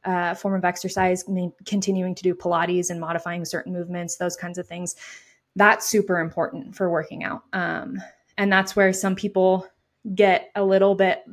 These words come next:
like you were saying, Emily, of the, like, "Should you be doing that?" And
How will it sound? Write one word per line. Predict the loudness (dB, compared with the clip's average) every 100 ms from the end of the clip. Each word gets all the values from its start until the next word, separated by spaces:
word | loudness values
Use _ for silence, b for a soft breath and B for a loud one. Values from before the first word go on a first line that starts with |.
| -20
like | -6 0 0 2
you |
were | -2
saying, | -2 -6
Emily, | -6 -8 -8 -8
of | -6
the, | -6
like, | -6 -8 -12 B B B B
"Should | -2 0
you | 0
be | 0 0
doing | -2 -4 -6
that?" | -4 -4 -6 _ _
And | 2 4 4 2